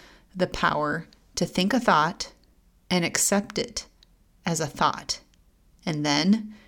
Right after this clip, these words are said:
choose to think a different thought. We can't control our thoughts, but we can control what meaning we give our thoughts. We can make a choice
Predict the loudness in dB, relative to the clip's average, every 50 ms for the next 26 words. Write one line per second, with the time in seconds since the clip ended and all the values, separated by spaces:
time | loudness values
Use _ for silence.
0 | _ _ _ _ -6 0 2 2 4 2 2 0 0 0 0 -2 -4 -8 _ _
1 | _ _ _ 0 0 0 0 -2 -4 -4 -4 -8 -4 2 4 4 4 4 2 -4
2 | -2 0 0 0 0 -2 -10 -16 -20 -20 _ _ _ _ _ _ _ _ _ _
3 | -18 -18 -16 -18 -4 0 2 2 4 4 4 4 4 4 4 4 4 4 4 4
4 | 4 4 2 0 -4 -8 -12 -4 0 2 2 2 0 0 0 0 0 0 0 -2
5 | -4 -2 0 0 0 -2 -4 -14 -20 -20 -20 _ _ -4 0 0 0 2 0 0
6 | 0 0 2 4 4 4 4 4 4 2 2 2 0 0 0 0 -2 -2 -4 -2
7 | 0 0 0 0 0 0 4 6 8 8 8 6 4 2 -2 -4 -6 -10 -16 -20
8 | _ _ _ _ _ _ -10 -6 -4 -4 -4 -4 -2 0 0 0 0 -2 -6 -12
9 | -18 -20 _ _ _ -6 -6 -6 -4 -4 -4 -4 -6 -8 -6 -4 -2 -2 -2 -6
10 | -12 _ _ -6 -4 -4 -4 -6 -4 -2 0 2 4 4 4 4 4 4 2 -2
11 | -6 -8 -10 -10 -8 -4 0 2 4 4 4 2 0 0 -2 -2 -4